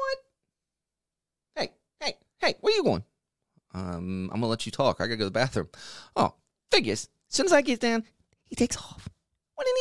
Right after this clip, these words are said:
idiot. Fine, I'll make it my show for a few minutes.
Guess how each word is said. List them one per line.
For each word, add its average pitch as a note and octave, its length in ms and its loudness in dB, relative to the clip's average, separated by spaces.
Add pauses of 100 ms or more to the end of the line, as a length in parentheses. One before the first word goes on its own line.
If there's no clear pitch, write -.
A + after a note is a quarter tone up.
idiot. - 240 4 (1300)
Fine, G2+ 340 -2 (200)
I'll E4+ 80 0
make C#4+ 180 4
it - 100 -4
my E3+ 760 2
show D#2+ 400 0
for D#2 220 2
a C#2 40 -4
few F#2 220 -6
minutes. F2 720 -6